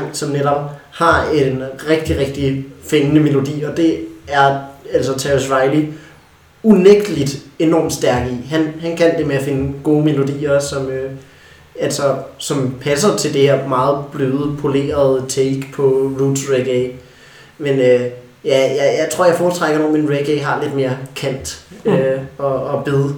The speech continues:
Speaker 1: Øh, sådan noget som, øh, for et par år siden, øh, på Roskilde. Jeg ved ikke, om du så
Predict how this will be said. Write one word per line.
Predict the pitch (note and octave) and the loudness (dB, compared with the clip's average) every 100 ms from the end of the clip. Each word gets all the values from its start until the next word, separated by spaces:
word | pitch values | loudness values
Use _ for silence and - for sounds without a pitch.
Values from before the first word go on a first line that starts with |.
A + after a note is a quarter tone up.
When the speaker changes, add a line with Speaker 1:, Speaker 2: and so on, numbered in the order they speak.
| - - - - - | -10 -20 -20 -10 -2
Speaker 1:
Øh, | C3+ | -2
sådan | B2+ C3+ C3+ | 0 -2 -2
noget | C3+ C3 B2+ | 0 0 -2
som, | C3+ B2+ | -4 -2
øh, | B2+ B2 B2 - | 0 0 -2 -2
for | |
et | C#3 - | -2 0
par | D3 | -2
år | |
siden, | - C#3+ C#3 C3+ - | -2 -2 -2 -2 -4
øh, | D3 C#3 | -2 -2
på | C3 | -2
Roskilde. | C#3 C3+ C#3+ C#3 C#3 | -4 -4 -4 -4 -2
Jeg | C#3+ | 0
ved | C#3 | 2
ikke, | C#3+ | 2
om | C#3+ | 0
du | |
så | C#3 | -2